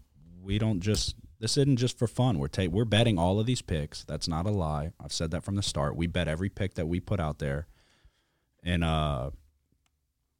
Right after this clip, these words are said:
I mean, we put the time in. We do our due diligence to make sure these are winners. And for the most part,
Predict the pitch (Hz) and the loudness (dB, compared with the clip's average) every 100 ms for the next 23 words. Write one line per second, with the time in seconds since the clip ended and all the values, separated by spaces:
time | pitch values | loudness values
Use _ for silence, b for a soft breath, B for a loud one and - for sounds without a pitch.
0 | - _ - 90 85 92 - 117 - 113 | -20 _ -4 -2 0 -2 -4 -6 -2 0
1 | 131 92 67 73 82 85 82 92 95 113 | 2 0 -2 -4 -2 -2 0 0 2 2
2 | 87 62 - 76 - - 82 87 87 80 | 0 -4 -4 -4 -4 -4 -2 -2 -2 -4
3 | 78 _ _ 82 87 110 80 - - - | -6 _ _ -10 -2 -2 -2 -4 -8 -14
4 | - 65 69 69 - 82 80 90 - 80 | -14 -8 -6 -6 -4 -2 2 2 0 -2
5 | 67 73 | -2 -4